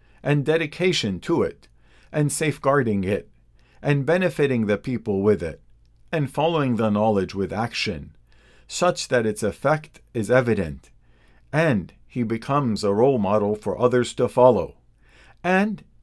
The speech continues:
it is the best way that the Muslim youth should be raised on. It was the way of a people who prevailed over all nations of the earth at their time,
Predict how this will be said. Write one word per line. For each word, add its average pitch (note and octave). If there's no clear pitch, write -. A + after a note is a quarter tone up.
it D#3+
is E3+
the D#3
best F3
way A2+
that A#2+
the A#2+
Muslim A#2+
youth F3
should C3
be A#2+
raised A#2
on. E2+
It F3
was D#3
the C#3+
way E3
of C#3+
a C3
people F#3
who E3+
prevailed F3+
over D#3
all E3
nations D3+
of C#3
the C#3+
earth D#3
at C3+
their C3+
time, G2+